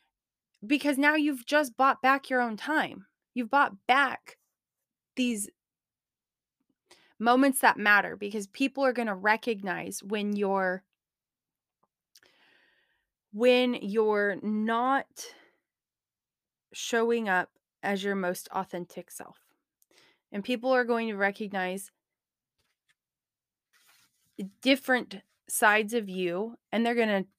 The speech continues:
have opinions, and they're going to show up different than you. And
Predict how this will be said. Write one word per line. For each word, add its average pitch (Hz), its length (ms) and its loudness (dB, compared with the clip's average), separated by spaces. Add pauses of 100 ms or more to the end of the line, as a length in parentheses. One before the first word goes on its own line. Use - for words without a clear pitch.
(140)
have 180 240 -2
opinions, 214 840 2
and 202 120 0
they're 190 80 0
going 190 420 -2
to 185 520 -2 (720)
show 233 380 4
up 208 320 4 (1900)
different 294 380 -2
than 175 180 -4
you. - 220 -8 (580)
And 208 480 2